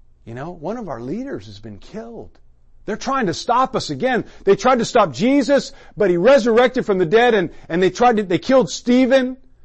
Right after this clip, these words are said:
and now they're, now they're killing the apostles one by one. And it goes on, when they killed him, when they killed James, when he, when, when Herod saw that this met, was met with approval among the Jews, he proceeded to seize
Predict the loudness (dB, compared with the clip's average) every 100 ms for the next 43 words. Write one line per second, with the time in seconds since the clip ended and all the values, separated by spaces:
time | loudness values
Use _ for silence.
0 | -20 -8 -2 2 2 2 -2 -2 0 4
1 | 2 2 0 0 0 -2 -2 -4 -4 -6
2 | -12 -8 -6 -4 -4 -4 -6 -8 -12 -20
3 | _ -14 -12 -2 -2 0 -4 -6 -6 -10
4 | -8 -4 -4 -4 -10 -14 _ -18 -10 -8
5 | -4 -4 -4 -6 -4 -8 -12 -20 -20 -20
6 | -20 -20 -20 -20 -20 -20 -20 _ -10 -8
7 | -6 0 0 0 -8 -8 -8 -10 -6 -2
8 | -2 -2 -2 0 0 0 -2 -2 -2 -4
9 | -4 -6 -8 -10 -8 -8 -4 -4 -4 -6
10 | -8 -6 -6 -4 -6 -4 -6 -6 -6 -8
11 | -6 -6 -6 -6 -8 -8 -14 -10 -8 -4
12 | -4 -6 -14 -16 -12 -12 -10 -12 -16